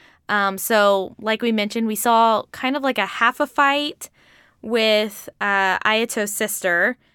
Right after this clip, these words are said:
and then that goes away, and we never see that again. And then, uh, Ayato and Euless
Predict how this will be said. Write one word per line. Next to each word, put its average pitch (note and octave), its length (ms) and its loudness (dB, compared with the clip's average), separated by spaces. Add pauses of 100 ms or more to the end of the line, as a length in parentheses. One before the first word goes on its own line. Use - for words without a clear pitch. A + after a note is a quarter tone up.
and G#3 160 -2
then G3 160 0
that G3 220 4
goes G3+ 200 0
away, F3+ 260 4
and G3+ 80 -2
we E3+ 100 -6
never F3+ 400 0 (200)
see G#3+ 240 -6
that F#3 180 2
again. F3 400 -4 (580)
And G#3 180 -2
then, G3 480 0 (400)
uh, F3+ 340 0
Ayato A3+ 680 0
and G3 480 -4
Euless A3 640 0